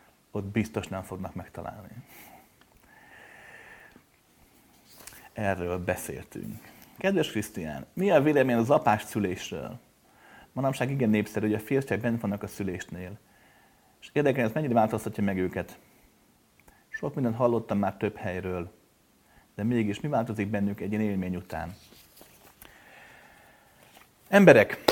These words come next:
em, ez egy érdekes kérdés. Teljesen egyértelmű, hogy minden pár más és más, minden ember más és más. Valahol jó, ha az apa ott van, valahol meg árt a kapcsolatuknak. Valahol a nő igényli az apát, valahol a nő kifejezetten nem akarja az apát.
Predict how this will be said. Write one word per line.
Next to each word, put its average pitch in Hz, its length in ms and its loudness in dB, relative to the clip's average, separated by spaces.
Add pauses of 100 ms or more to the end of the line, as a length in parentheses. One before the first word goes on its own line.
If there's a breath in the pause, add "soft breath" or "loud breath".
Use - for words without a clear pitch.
em, 131 640 8 (200)
ez 143 120 2
egy 156 100 6
érdekes 156 340 10
kérdés. 107 480 6 (160)
Teljesen 139 520 8
egyértelmű, 120 540 6
hogy 113 140 6
minden 117 460 2 (380)
pár 123 240 8
más 113 260 4
és 113 140 -2
más, 104 400 2
minden 131 260 4
ember 117 240 4
más 104 260 2
és 110 140 -6
más. 101 280 0
Valahol 127 540 6
jó, 135 180 4
ha 156 120 4
az 131 100 6
apa 120 180 6
ott 113 160 4
van, 107 140 2
valahol 110 260 2
meg 101 180 0
árt 98 300 0
a 104 40 -8
kapcsolatuknak. 95 800 -6 (400 loud breath)
Valahol 120 380 4
a 98 60 4
nő 131 220 4
igényli 117 360 4
az 104 140 2
apát, 104 320 2
valahol 117 280 0
a 104 40 2
nő 110 220 2
kifejezetten 98 720 -2
nem 92 140 -2
akarja 87 320 -6
az - 120 -10
apát. - 320 -10